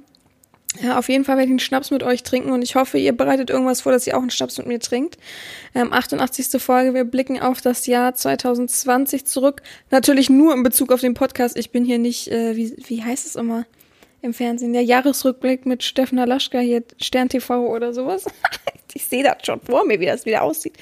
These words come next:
Es wird ja dieses Jahr sehr spannend mit Corona. Naja. Das soll nicht unser Thema sein.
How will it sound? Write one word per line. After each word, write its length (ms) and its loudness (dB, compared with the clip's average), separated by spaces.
Es 60 -2
wird 100 2
ja 60 2
dieses 200 0
Jahr 160 0
sehr 220 4
spannend 440 0
mit 160 -2
Corona. 480 -4
Naja. 300 -4
Das 200 0
soll 120 4
nicht 160 0
unser 240 0
Thema 420 2
sein. 280 -8